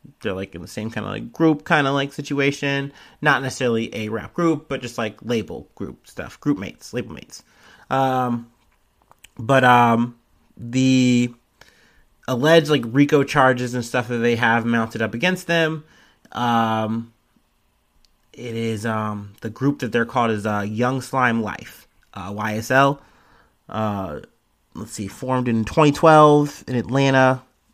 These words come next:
Um, at least this is, like, all according to the Fulton Superior Court, like, indictment. Um, let's see, yeah. Young Thug's real name, Jeffrey Lamar Williams. Um, so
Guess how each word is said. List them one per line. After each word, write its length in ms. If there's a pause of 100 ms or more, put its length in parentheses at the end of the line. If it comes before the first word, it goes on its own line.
(140)
Um, 320
at 80
least 160
this 160
is, 220
like, 300
all 180
according 360
to 180
the 160
Fulton 400
Superior 480
Court, 420 (160)
like, 260 (320)
indictment. 720 (720)
Um, 500 (160)
let's 140
see, 80
yeah. 220 (720)
Young 240
Thug's 340 (240)
real 180
name, 340 (640)
Jeffrey 640
Lamar 440
Williams. 880 (220)
Um, 720 (640)
so 640